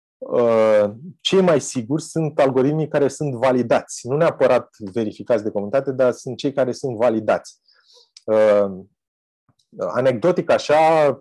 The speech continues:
prima variantă a algoritmului, uh, trimis de I B M către N S A ca să devină algoritm standard avea o vulnerabilitate pe care cei de la N S A le-au semnalat-o și, uh, au fixat-o astfel încât algoritmul să devină,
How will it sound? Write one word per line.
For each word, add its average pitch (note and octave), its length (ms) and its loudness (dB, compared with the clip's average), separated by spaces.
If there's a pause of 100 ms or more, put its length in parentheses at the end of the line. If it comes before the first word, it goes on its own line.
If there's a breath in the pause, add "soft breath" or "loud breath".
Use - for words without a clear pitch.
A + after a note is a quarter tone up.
(100)
prima D3 320 0
variantă C3 760 2
a A#2 480 2
algoritmului, A2+ 880 -2 (320)
uh, G#2+ 240 -6
trimis A2+ 320 -6
de A2 240 2
I G#2 40 0
B G2+ 80 -12
M A2+ 220 -4
către G2 640 -2 (600)
N A#2 220 0
S - 120 -10
A C3 240 2
ca G#2 120 2
să G#2 140 -6
devină G#2+ 760 -2 (160)
algoritm G2+ 420 -4
standard C#3 640 0 (160)
avea B2+ 400 2
o B2 60 2
vulnerabilitate A#2+ 720 0
pe B2+ 100 -6
care A#2 220 2
cei C#3 200 -4
de B2+ 120 -2
la A#2 260 2
N A2 120 -4
S - 120 -10
A B2+ 40 0
le-au A#2+ 320 2
semnalat-o A2+ 720 -2
și, C3+ 420 -6 (500 soft breath)
uh, A#2 460 2
au A#2+ 80 2
fixat-o C#3 420 -2
astfel B2+ 260 0
încât A#2 340 -6
algoritmul A2+ 600 0
să A2 160 -8
devină, G#2+ 680 -2